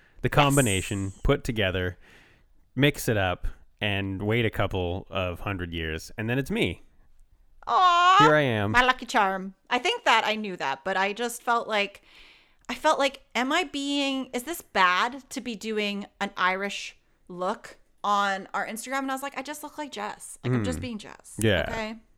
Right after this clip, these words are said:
Speaker 1: Yeah.
Speaker 2: I'm being the giver.
Speaker 1: Are you
Speaker 2: All right,
Speaker 1: not
Speaker 2: guys?
Speaker 1: Irish?
Speaker 2: Me?
Speaker 1: Yeah.
Speaker 2: I don't know. I don't think so.
Speaker 1: Oh, okay.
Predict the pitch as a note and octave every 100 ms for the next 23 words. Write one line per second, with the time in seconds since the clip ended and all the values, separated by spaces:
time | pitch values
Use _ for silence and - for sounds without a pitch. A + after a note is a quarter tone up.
0 | _ B3+ F#3 D#2 - _ _ _ A#3+ B3+
1 | D4 D#4 D4 C4+ B3 G#3 D#3 C3 D3 A3
2 | A#3+ A#3+ B3+ B3 B3 A#3+ F3+ A#3 D#4 -
3 | - - - - _ _ - _ _ _
4 | - A3+ C#4+ D5+ F5 A#2 D#2+ - - _
5 | _ _ _ _ _ - - - - -
6 | _ B3+ F4 - - G#3+ C#4 F#3 G3+ G#3
7 | - - A2+ G#2 B2+ G#2 A#2+ - C#2 F2